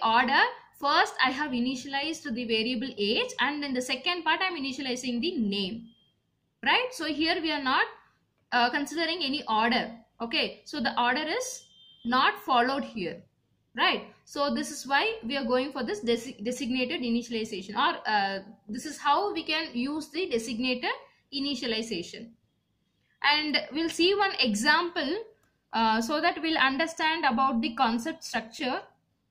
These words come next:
So this is the example, and starting with the header file followed by a main function,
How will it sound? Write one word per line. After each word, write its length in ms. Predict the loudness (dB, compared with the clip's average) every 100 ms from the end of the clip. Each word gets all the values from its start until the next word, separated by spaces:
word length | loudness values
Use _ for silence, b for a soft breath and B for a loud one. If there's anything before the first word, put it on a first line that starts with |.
| _ _ _
So 280 | -4 0 2
this 140 | 0 -4
is 100 | -6
the 200 | -2 -2
example, 580 | 2 4 4 2 0 0 0
and 220 | 0 0 2
starting 460 | 4 4 4 -2
with 100 | 0
the 100 | -2
header 360 | 0 0 0 2
file 360 | 2 2 0 -2
followed 380 | 0 2 0 2
by 280 | 4 4 0
a 80 | 0
main 340 | 2 2 0 -2
function, 440 | -4 -2 0